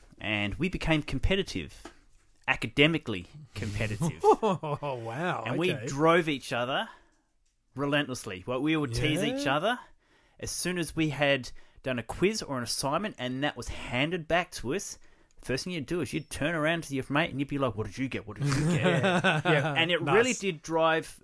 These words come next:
Speaker 1: uh, that, as I said, that competitive edge where we
Speaker 2: Mm.
Speaker 1: actually studied. Oh my God, a high school student who studied. We
Speaker 2: <laughs>
Speaker 1: did homework.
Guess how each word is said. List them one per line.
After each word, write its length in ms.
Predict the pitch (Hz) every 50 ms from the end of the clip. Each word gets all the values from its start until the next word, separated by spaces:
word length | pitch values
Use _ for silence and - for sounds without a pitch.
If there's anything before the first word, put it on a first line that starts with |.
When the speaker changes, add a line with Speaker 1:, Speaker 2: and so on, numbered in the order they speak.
| -
Speaker 1:
uh, 220 | - 135 139 139 127 -
that, 200 | 147 151 - - - - 107
as 140 | 131 139 135
I 40 |
said, 160 | 139 - - 120
that 80 | 127 -
competitive 500 | - 131 - 143 135 131 127 - 120 -
edge 220 | - 165 160 - -
where 120 | 135 139
we 180 | 156 185 160 151
Speaker 2:
Mm. 40 | 135
Speaker 1:
actually 260 | 151 156 - - -
studied. 680 | - - - - 151 147 151 120 110 147 220 240 - - - - - - - - - -
Oh 60 | - -
my 160 | - - - 127 104 104
God, 280 | - 156 160 156 143 131
a 80 | 123
high 180 | 107 135 151 156
school 220 | 147 - - 135 117
student 360 | - - - 143 131 117 -
who 80 | 120 110
studied. 340 | - - 156 156 139 131 -
We 420 | 220 - 214 226 202 220 - - -
Speaker 2:
<laughs> 0 |
Speaker 1:
did 160 | 359 - 147
homework. 760 | 120 113 120 151 170 190 208 208 175 123 98 82 - - -